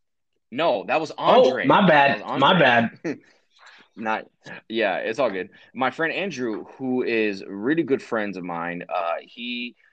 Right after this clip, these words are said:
Speaker 1: has not played a Metal Gear game in a long time.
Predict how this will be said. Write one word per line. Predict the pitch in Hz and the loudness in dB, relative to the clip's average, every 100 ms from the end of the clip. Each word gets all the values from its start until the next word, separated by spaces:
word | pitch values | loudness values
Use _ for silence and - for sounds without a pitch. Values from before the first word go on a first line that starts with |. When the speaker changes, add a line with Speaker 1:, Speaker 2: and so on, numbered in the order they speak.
| _ _ | _ _
Speaker 1:
has | - - 160 170 | -6 0 2 0
not | 156 165 | -4 -4
played | - 135 139 131 - | -6 -4 -2 -2 -6
a | 113 | -8
Metal | 101 104 117 | -6 -6 -6
Gear | 107 101 104 104 | -6 -6 -4 -4
game | 92 92 98 104 107 110 - _ _ _ | -6 -4 -4 -4 -6 -8 -14 _ _ _
in | 113 107 | -6 -4
a | 101 98 | -4 -6
long | 90 95 110 110 | -2 0 0 -4
time. | - 90 80 101 147 | -6 -6 -6 -10 -12